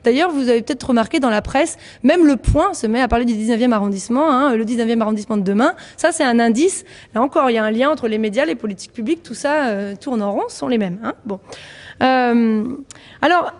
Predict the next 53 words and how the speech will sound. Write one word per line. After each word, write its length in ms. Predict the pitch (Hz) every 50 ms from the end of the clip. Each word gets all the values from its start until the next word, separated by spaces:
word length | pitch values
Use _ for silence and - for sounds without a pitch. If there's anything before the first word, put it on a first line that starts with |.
| -
autour 320 | - 370 381 - 415 392 320
du 80 | 330
bassin 280 | 277 294 294 - 320 294
de 60 | 269
la 80 | 269 269
Villette, 440 | 254 302 339 403 480 480 - - 262 220 - - - - - -
vous 220 | 240 262 285 285
avez 240 | 277 269 269 302 302
le 100 | 269 269
cent 220 | 262 - 349 359
quatre, 380 | 339 453 480 508 - - - 262
vous 100 | 233 220
savez, 200 | - 277 285 370 440 440
les 120 | 359 302 269
anciennes 280 | 277 262 294 269 262
pompes 180 | 226 269 269 269
funèbres 460 | 269 254 254 277 311 302 277 247 226
qui 140 | 220 - 233
sont 280 | - 254 233 233 226
devenues 360 | 220 214 220 214 240 262 294 302
un 180 | 262 220 208
nouvel 300 | 214 240 269 247 320 311
équipement 480 | 311 - 294 254 254 277 294 302 302 294
culturel 380 | - 285 233 247 269 269 269
de 60 | 240 233
grande 220 | 214 220 254 254
envergure, 420 | 254 233 254 254 254 285 392 403 - - - - -
car, 140 | 269 247 233 226 - -
comme 160 | - 339 330
ça, 160 | 311 - 302 277
chac-, 340 | - 254 220 - - 247 359 -
chacun 320 | - - 247 - 220 202
sait, 220 | - - 320 339 - - - - - - -
à 80 | 247
Paris, 280 | 240 262 240 220 294 349 523 -
on 100 | 240 226
manque 360 | 233 269 302 294 - - 254
d'équipements 360 | 214 220 - 226 208 214 220
culturels 380 | 202 202 185 - - 214 220 226
de 60 | 226
grande 180 | 202 202 202
enver-, 260 | 196 190 190 190 196 339 -
envergure, 400 | 208 202 190 196 202 185 247 330
donc 140 | 262 240 -
c'est 100 | - 226
bien 200 | 185 208 277 294
qu'on 140 | 277 247 214
en 100 | 208 202
ait 60 | 196
fait 140 | - - 220
un 80 | 196
de 60 | 214 214
plus. 280 | - - 403 - -